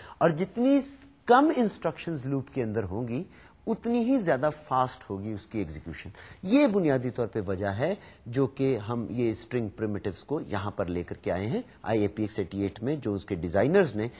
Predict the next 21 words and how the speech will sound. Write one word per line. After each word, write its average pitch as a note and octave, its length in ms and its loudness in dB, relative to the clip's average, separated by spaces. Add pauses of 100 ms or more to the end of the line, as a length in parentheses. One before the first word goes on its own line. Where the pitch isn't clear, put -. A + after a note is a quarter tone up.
(120)
اس G#2+ 140 -6
کو C#3 100 2
رکھا - 240 -2
ہے، G#2+ 80 0
اس E3 140 -4
کی F3+ 120 -8
بنیادی G3+ 360 2
وجہ F3 180 2
یہ C#3 280 0
ہے C#2+ 140 -10 (520)
کیونکہ - 260 4 (340)
اس - 200 -2
میں B3 140 4
سمپل C#4 540 4
چیز G#3 280 -2
یہ D3 140 4
ہے C#3+ 120 2
کہ D3+ 100 -4
اس E3 140 -2
کے E3+ 100 -2
اندر D#3+ 220 0